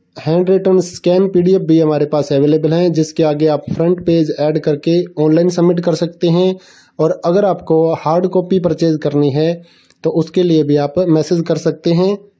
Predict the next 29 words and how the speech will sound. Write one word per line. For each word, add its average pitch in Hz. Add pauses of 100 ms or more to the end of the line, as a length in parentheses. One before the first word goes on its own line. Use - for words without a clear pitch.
(1300)
hard 165
copy 202 (420)
हम 180
लोग 180
लिखकर 180 (320)
स्पीड 190
पोस्ट 190
या 180
courier 190
के 175 (360)
द्वारा 156
आपके 160
address 151
पर 143
भेज 151
देते 170
हैं। 175
आप 143 (340)
अपना 147
front 180
page 175
उसके 160
आगे 143
ऐड 151
करके 175 (320)
अपने 175
study 156
center 147
में 165